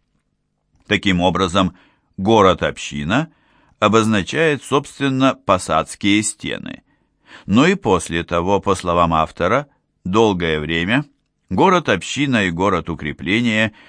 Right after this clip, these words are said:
считаются одинаково городными осадами, одинаково служат главной цели обороне от вражеских набегов.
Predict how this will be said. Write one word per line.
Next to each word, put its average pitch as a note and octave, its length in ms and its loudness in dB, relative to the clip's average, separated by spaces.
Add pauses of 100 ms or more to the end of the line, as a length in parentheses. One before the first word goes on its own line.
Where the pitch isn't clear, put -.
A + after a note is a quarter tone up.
(120)
считаются C#3 680 0
одинаково G2 1080 0
городными F#2+ 880 2
осадами, D2+ 840 -6 (600)
одинаково D3 720 2
служат C3+ 420 -2
главной F#2 640 2
цели E3+ 580 -2 (240)
обороне A2 760 2
от F#2 140 -2
вражеских G2+ 680 -2
набегов. C2+ 640 -6